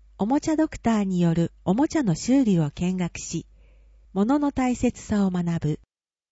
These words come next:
十一月二十五日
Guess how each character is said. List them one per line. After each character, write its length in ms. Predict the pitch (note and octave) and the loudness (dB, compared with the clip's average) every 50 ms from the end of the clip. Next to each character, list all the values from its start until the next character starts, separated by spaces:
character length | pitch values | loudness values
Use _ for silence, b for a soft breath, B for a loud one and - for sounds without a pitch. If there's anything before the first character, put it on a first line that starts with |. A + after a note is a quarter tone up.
| _ _ _ _ _ _ _ _ _ _ _ - | _ _ _ _ _ _ _ _ _ _ _ -10
十 220 | - - B3 C#4+ D#4 | -2 2 4 4 4
一 240 | D#4 D4 - D4+ C#4 | 4 2 0 -2 -2
月 240 | C#4+ C#4+ - C4+ | -2 -2 -2 -4
二 200 | B3 B3+ C4+ C4 | -4 -4 -4 -4
十 260 | - - G3 F#3 F3+ F3 | -2 -2 0 0 0 0
五 140 | - F#3+ | 0 0
日 420 | F#3+ F#3 F3 - - - E3+ C#3+ | 0 -2 -4 -6 -8 -10 -10 -10